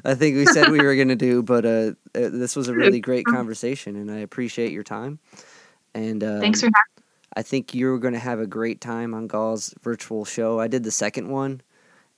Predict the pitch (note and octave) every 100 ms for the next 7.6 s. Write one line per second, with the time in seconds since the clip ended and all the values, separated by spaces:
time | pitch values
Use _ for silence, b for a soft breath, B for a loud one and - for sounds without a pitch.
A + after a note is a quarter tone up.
0 | - A2+ A2 A2 A2 - A#2+ A#2+ A#2 A2
1 | A2 A2+ A2+ A2+ A2 A#2 A2 G2+ G#2 -
2 | _ _ - B2+ A2+ A2+ A#2 A#2 A2 -
3 | A2 G#2 - C3 B2+ C3+ B2 A#2 C3+ C3+
4 | B2+ A#2 A2 - _ _ _ _ _ _
5 | - A#2+ B2+ A#2+ - A#2 - A2 - A2
6 | G#2+ G2+ - - G2 G2+ G2 F#2 G2 -
7 | _ _ _ A2 A2 -